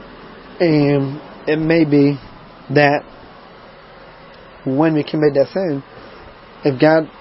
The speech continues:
was bringing two people together, that don't mean to try out the merchandise before marriage. Yeah, we're not buying a car or an R V or whatever else you would try out. You don't go into a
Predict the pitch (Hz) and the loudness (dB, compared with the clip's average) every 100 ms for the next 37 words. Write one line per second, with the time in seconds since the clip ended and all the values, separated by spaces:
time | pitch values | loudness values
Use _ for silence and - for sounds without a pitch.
0 | - 139 143 131 135 156 135 170 - 147 | -16 -6 -2 0 0 0 0 0 0 2
1 | 135 135 151 175 131 - - - - - | 2 2 4 4 2 -4 -20 -20 -20 -20
2 | - 143 139 165 165 170 180 139 - - | -2 0 2 0 0 0 0 -2 -8 -14
3 | - - 180 160 151 143 135 147 151 147 | -12 0 2 2 2 -2 -2 0 0 0
4 | 131 123 127 - - - - - - - | 0 0 0 -4 -8 -14 -20 -20 -20 -20
5 | - - 135 131 151 135 139 147 123 - | -18 -4 -4 0 2 2 0 -2 -2 -6
6 | - - - - - - - - - - | -10 -14 -20 -20 -20 -20 -20 -20 -20 -18
7 | - - - 156 139 113 - - 147 156 | -16 -10 0 2 2 0 -14 -6 0 0
8 | 165 151 170 151 135 - 147 120 - - | 0 0 0 0 -2 -2 -2 -2 -6 -16
9 | - - 147 139 135 139 131 139 123 - | -20 -4 0 2 2 0 2 0 0 -8
10 | - - - - - - - - - - | -20 -20 -20 -20 -20 -20 -20 -20 -20 -20
11 | - - - - - - - - - - | -20 -20 -20 -20 -20 -20 -20 -20 -20 -20
12 | - - - - 143 135 131 135 147 139 | -20 -20 -12 0 2 2 2 2 2 2
13 | 143 - 131 127 156 139 143 139 139 139 | -2 -2 -2 0 0 2 2 0 0 -2
14 | 139 135 156 147 139 139 | 0 0 2 2 2 0